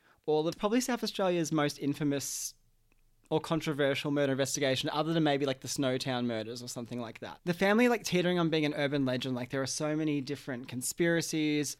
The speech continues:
There are so many interviews given by, like, police officers or people who were in the queer scene in South Australia in the seventies and eighties.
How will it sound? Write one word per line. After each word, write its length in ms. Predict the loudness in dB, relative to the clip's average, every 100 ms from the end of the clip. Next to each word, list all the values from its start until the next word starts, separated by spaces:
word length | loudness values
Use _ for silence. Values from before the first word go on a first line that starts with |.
| _
There 100 | 0
are 60 | 2
so 180 | 2 2
many 140 | 2
interviews 460 | 0 0 2 2 2
given 260 | 0 0
by, 200 | 2 2
like, 200 | 2 -2
police 360 | -6 -2 -2 0
officers 360 | -2 -2 -4 -4
or 60 |
people 340 | -4 -4 -4 -6
who 160 | -4
were 100 | -2
in 180 | 0 -2
the 60 | -2
queer 260 | -2 -2
scene 300 | -2 -2 0
in 220 | 0 -2
South 240 | -4 -6 -8
Australia 440 | -8 -4 -4 -2
in 100 | -4
the 60 | -4
seventies 420 | -6 -4 -4 -4
and 80 | -6
eighties. 480 | -4 -4 -4 -6 -10